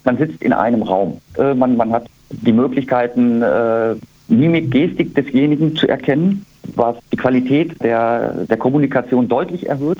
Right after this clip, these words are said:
Man hat auch die Möglichkeit, ich sag mal, an einem Stirnrunzeln eine Frage zu erkennen,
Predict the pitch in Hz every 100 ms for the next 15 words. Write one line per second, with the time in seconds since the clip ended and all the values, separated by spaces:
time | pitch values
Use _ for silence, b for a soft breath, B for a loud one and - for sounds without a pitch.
0 | - - 123 120 123 123 127 120 127 147
1 | 147 - 127 131 - _ _ - - 135
2 | - 123 127 127 - - 165 180 139 160
3 | 170 165 156 - 127 127 120 139 127 -
4 | - 82 82 76